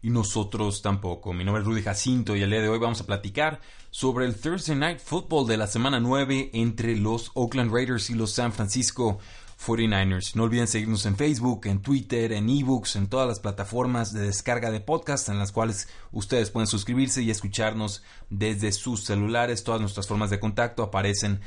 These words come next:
en los comentarios de este podcast. Muchísimas gracias por escucharnos. Este partido entre los Oakland Raiders y los San Francisco forty-niners, pues tiene una línea total, eh,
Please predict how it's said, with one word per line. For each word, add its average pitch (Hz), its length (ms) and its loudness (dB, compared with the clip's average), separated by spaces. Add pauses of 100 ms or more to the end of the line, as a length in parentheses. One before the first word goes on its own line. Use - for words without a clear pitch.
(220)
en 107 420 0
los 117 240 4
comentarios 101 1000 0 (200)
de 101 320 -2
este 101 800 -2
podcast. 98 460 -4
Muchísimas 104 420 2
gracias 98 480 0 (320)
por 101 400 2 (320)
escucharnos. 95 840 0
Este 127 200 -8
partido 135 320 0
entre 139 160 -2
los 110 300 -2
Oakland 165 380 0
Raiders 160 320 0
y 123 40 -4
los 117 140 -2
San 151 220 -2
Francisco 160 580 0
forty-niners, 165 680 2
pues - 140 -2
tiene 226 160 0
una 208 140 0
línea 160 320 -2
total, 120 560 0 (640)
eh, 104 420 0